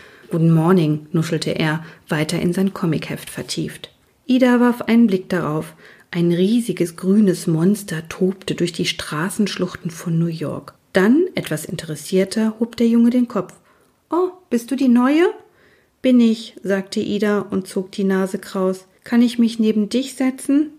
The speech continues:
„Meinetwegen“, murmelte er und rutschte ein wenig zur Seite. „Ich heiße Ida“, sagte Ida und schaute sich ihren Banknachbarn genauer an.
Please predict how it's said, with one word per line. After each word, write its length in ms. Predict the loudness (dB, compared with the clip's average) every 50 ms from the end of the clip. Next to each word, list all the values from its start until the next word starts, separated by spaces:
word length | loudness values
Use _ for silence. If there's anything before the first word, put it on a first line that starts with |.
| _ _ _ _ -4
„Meinetwegen“, 1080 | -2 0 0 0 0 2 2 2 2 2 0 0 0 2 4 4 4 2 0 -4 -10 -12 _ -4
murmelte 400 | -2 0 0 0 -2 -2 -2 -2
er 260 | 0 0 0 -2 -4 -6 -12 -20 -20 _ _ _
und 260 | 2 2 2 2 0
rutschte 400 | -2 -2 -2 -2 -4 -4 -4 -4 -2 0
ein 160 | 2 2 4
wenig 300 | 4 2 2 0 -2 -6
zur 180 | -8 -6 -6
Seite. 480 | -4 -4 -4 -6 -6 -10 -12 -12 -14 -14 -14 -18 _ _ _ _ _ _ _ _ _ _
„Ich 180 | -2 -2 2 2
heiße 220 | 2 2 4 2
Ida“, 580 | 2 2 2 2 2 2 2 2 0 -2 -6 -10 -16 -12
sagte 320 | -4 -4 -4 -2 0 0
Ida 360 | 2 2 2 2 4 4 2 2
und 220 | 0 -2 -2 -2
schaute 360 | -2 -2 0 0 0 0 0
sich 200 | -2 -2 -4 -4
ihren 280 | -2 0 2 2 2 0
Banknachbarn 640 | 0 -2 -2 -4 -2 -4 -4 -4 -4 -2 -2 0 0
genauer 480 | 0 0 0 0 2 2 2 0 0 0
an. 240 | -2 -2 -2 -4